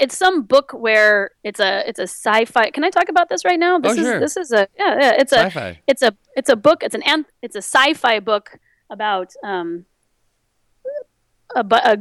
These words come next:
Speaker 1: a group of missionaries that go to a different planet and get all involved in the customs. And one of the customs that this other planet has is mutilating their own hands. The rich mutilate their own hands by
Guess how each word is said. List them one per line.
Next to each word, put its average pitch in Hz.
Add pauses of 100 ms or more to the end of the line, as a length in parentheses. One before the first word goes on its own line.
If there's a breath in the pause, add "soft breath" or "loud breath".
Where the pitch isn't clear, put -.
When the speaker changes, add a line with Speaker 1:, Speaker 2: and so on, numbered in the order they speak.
Speaker 1:
a 240
group 254
of 185
missionaries 208
that 196
go 208
to 202
a 202
different 233
planet 240 (580 soft breath)
and 196
get 226
all 214
involved 208
in 190
the 190
customs. 196
And 190 (320)
one 226
of 220
the 208
customs 226
that 185
this 220
other 233
planet 302
has 196
is 202
mutilating 269
their 220
own 233
hands. 233 (140)
The 214
rich 247
mutilate 220
their -
own 196
hands 208
by 190